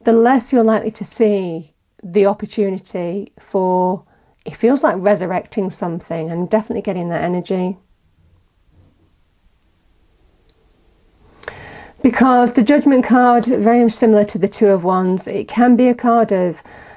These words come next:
you have a choice now, a decision to make, some kind of judgment call. You can either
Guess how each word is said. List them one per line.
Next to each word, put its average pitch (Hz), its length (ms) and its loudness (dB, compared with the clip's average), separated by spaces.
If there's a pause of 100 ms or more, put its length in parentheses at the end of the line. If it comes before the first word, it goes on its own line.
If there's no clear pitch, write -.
(160)
you 233 160 4
have 226 140 4
a 240 60 2
choice 269 400 2
now, 196 160 0
a 175 60 -2
decision 220 480 0
to - 100 -10
make, 170 240 -4
some 220 220 0
kind 214 280 0
of 165 140 -8
judgment 196 460 -2
call. - 400 -12 (320)
You 233 160 2
can 262 160 2
either 226 720 4